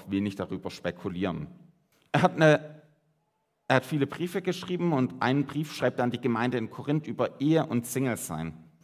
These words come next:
Und bei Paulus wird deutlich, Leute, die Welt vergeht. Die Welt, wie wir sie hier haben, sie ist nicht ewig.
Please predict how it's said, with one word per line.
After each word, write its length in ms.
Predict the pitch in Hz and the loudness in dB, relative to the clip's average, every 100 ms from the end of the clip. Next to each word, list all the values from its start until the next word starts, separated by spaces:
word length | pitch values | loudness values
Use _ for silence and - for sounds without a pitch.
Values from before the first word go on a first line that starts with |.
| _ - - - | _ -20 -20 4
Und 60 | 131 | 8
bei 100 | 131 | 8
Paulus 460 | - 147 165 - | 6 4 4 0
wird 120 | 123 | 0
deutlich, 500 | 131 165 - 143 - - _ - | 2 2 0 -4 -6 -20 _ 0
Leute, 260 | 120 147 139 | 2 2 0
die 160 | 113 | 2
Welt 220 | 104 110 | 4 2
vergeht. 560 | - 101 - 95 82 - - _ _ _ _ _ _ _ | -2 -6 -4 -4 -4 -8 -20 _ _ _ _ _ _ _
Die 120 | 101 90 | -2 2
Welt, 320 | 113 131 - | 2 2 -2
wie 180 | 104 92 | 0 2
wir 160 | 98 | 0
sie 200 | 92 107 | 0 -6
hier 240 | 85 104 98 | 0 0 2
haben, 400 | 104 - 117 117 - - - | 0 0 -4 -6 -12 -20 -14
sie 200 | - 113 | -8 -4
ist 440 | 107 - - - _ - | -4 -6 -8 -18 _ -4
nicht 560 | 110 - - - - _ _ _ | -4 -4 -12 -18 -20 _ _ _
ewig. 600 | 123 123 82 67 - - | 2 2 0 -8 -16 -20